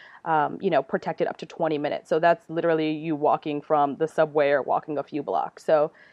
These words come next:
everyone needs to wear sunscreen. You can, you know, and there's really no excuse. You can, you know, get a foundation or a tinted moisturizer that has an S P F. I have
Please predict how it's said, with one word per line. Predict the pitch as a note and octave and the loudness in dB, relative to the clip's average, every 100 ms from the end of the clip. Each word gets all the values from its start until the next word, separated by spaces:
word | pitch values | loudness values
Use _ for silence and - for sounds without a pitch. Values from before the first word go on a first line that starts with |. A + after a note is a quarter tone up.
| _ _ _ _ | _ _ _ _
everyone | G3 G#3 G3+ | 6 6 6
needs | F#3+ F3+ | 2 -4
to | - | 0
wear | F#3 | 0
sunscreen. | F#3 E3+ F3 - G#3+ A3 A#3+ A#3 _ _ _ | 2 0 0 -4 -2 0 -2 -4 _ _ _
You | D#3+ | -6
can, | E3 E3+ D#3 D3+ | -2 0 0 0
you | G3+ | 2
know, | E3+ | 2
and | F#3 | 2
there's | G3+ | 2
really | B3+ | 2
no | B3+ | 2
excuse. | A#3+ - - G3+ - | -2 -4 -4 -4 -6
You | D3 | -10
can, | E3 C#3+ _ _ - | -8 -10 _ _ -8
you | |
know, | D#3 - _ | -6 -6 _
get | - D3+ - | -4 -4 -2
a | D3+ C#3+ C#3+ | -4 -4 -4
foundation | - D#3 E3 G#3+ - G3 F3+ | -2 -2 0 -2 0 -2 -2
or | C#3+ | -4
a | |
tinted | D#3+ D3+ | -4 -4
moisturizer | E3+ F#3 - F3 F3+ | -2 -4 -2 -4 -4
that | E3+ | -4
has | F3+ F3+ | -2 -2
an | |
S | F3 - | -6 -8
P | - E3 | -6 0
F. | D#3+ D#3+ _ - - - _ | 0 -2 _ -20 -20 -20 _
I | E3 E3+ E3+ E3+ | 6 6 6 2
have | E3+ E3 D#3 | 2 0 0